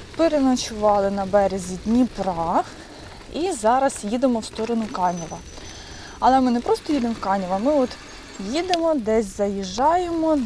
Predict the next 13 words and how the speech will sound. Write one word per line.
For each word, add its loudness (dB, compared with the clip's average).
дивимося, 2
насолоджуємося, 2
відпочиваємо. 0
Їхали 0
ми, -2
їхали -2
і -2
зупинилися 4
засняти 0
для -2
вас 4
таку 6
красу. -2